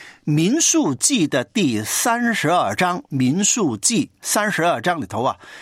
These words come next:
记载了以色列人将要踏进迦南地之先，吕便和迦得两个支派呢，呃，要求摩西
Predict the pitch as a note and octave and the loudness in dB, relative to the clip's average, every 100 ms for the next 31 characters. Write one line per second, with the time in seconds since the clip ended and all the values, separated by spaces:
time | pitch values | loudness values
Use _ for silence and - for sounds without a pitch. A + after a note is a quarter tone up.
0 | - - C4 E3 F#2+ A#2 A#2+ - - _ | -8 -2 0 0 0 -2 -2 -8 -20 _
1 | _ C#3 C#3 A#3 A#3+ D#3+ B2 F3 - _ | _ 0 2 2 2 2 2 -2 -8 _
2 | _ - - F3 D#3+ C#3 - G#3 - D#3+ | _ -6 -2 0 0 0 0 -2 0 -2
3 | A2+ G#3 F#3+ C3+ B2 - F#3+ G2+ G3+ F#3+ | 0 0 0 -2 -4 -2 -2 -2 -2 0
4 | G#3+ A3 - _ _ _ _ _ _ _ | 0 -2 -8 _ _ _ _ _ _ _
5 | _ - - - D#3 C3+ A#2 B2 C4+ A3 | _ -20 -8 -2 0 2 2 0 0 0
6 | - - - F#3+ - B3+ A3+ A3+ A#3 - | -2 -8 -2 -2 0 0 2 0 0 0
7 | A#3+ G3 - - C#3 G#2+ A2 - A#3+ A#3 | 0 -2 -6 -4 -2 0 -2 -2 -2 0
8 | A3+ B2+ G#2+ - - - - _ - A2+ | 0 0 -2 -6 -20 -20 -20 _ -6 -2
9 | A2+ A2+ A#3 - D3+ F3+ D#3 D3+ - - | 0 0 0 0 0 0 0 0 0 0
10 | - | -2